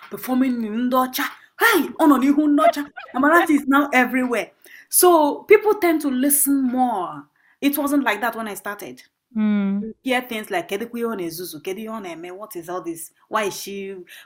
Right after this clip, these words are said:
Speaker 1: what, how can somebody go to university and decide to be useless to the family?" You know?
Speaker 2: Because you're spe-, because you're
Speaker 1: Because I
Speaker 2: studying
Speaker 1: am
Speaker 2: Igbo
Speaker 1: speaking
Speaker 2: or
Speaker 1: Igbo.
Speaker 2: languages, right?
Speaker 1: Because I, yes, because I didn't even study the language, but I was so engrossed in the language. I was doing everything in, in Igbo language.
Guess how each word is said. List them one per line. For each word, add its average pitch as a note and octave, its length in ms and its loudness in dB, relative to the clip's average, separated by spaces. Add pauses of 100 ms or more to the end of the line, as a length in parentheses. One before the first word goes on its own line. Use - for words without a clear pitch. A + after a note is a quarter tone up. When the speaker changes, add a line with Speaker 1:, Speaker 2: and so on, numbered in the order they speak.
Speaker 1:
what, A3 180 -2
how A#3 200 0
can G#3 160 -6
somebody G#3+ 520 -8 (220)
go G3 140 0
to G#3 120 -8
university F#3+ 440 -6
and F3 100 -6
decide G3 200 -6
to F#3+ 40 -8
be D#3+ 100 -12
useless F#3+ 360 -8
to E3+ 40 -16
the E3 100 -10
family?" F3 420 -12 (640)
You F3 120 -14
know? E3+ 140 -4
Speaker 2:
Because G#3 340 0
you're E3+ 120 2
spe-, E3+ 260 -4
because G3 380 0
you're A#3+ 100 0
Speaker 1:
Because A#3 120 -4
I G3+ 120 2
Speaker 2:
studying F#3 260 2
Speaker 1:
am F3 80 -6
Speaker 2:
Igbo - 20 -8
Speaker 1:
speaking C#3+ 260 -6
Speaker 2:
or D3+ 180 -2
Speaker 1:
Igbo. D3+ 80 -6
Speaker 2:
languages, D#3 580 -8
right? G#3 200 -6
Speaker 1:
Because A#3 220 -4
I, G3 140 -6
yes, E3 280 -6
because G3 260 -8 (240)
I G#3 80 4
didn't - 160 2
even F4+ 160 0
study D#4+ 200 2
the A#3+ 40 -4
language, C4+ 220 0
but B3+ 100 -2
I C4 60 -4
was C4+ 260 -2
so G4 460 6 (280)
engrossed C#4+ 640 6
in C4 60 0
the B3 80 0
language. B3+ 320 2
I G#3+ 160 6
was A#3+ 160 -2
doing D#4 140 -2
everything C#4+ 440 0
in, G3+ 100 -8
in A#3 300 -12
Igbo B3 260 -2
language. F#3+ 560 -8